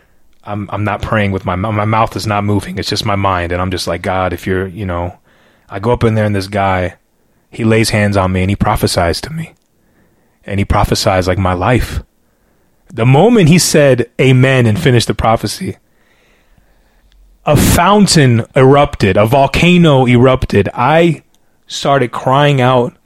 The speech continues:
to Jesus so hard, like, all the pain and all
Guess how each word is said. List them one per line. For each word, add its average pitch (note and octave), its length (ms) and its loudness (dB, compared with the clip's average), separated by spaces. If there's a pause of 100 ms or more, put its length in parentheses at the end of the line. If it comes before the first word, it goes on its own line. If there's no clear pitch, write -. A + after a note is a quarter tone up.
to B2 120 -4
Jesus A2 680 0 (640)
so G#3+ 880 2 (180)
hard, A#2+ 720 0 (360)
like, A2+ 340 -2 (1300)
all C4+ 300 4
the B3 140 2
pain F3 680 2
and C3 280 -4
all A#3+ 760 2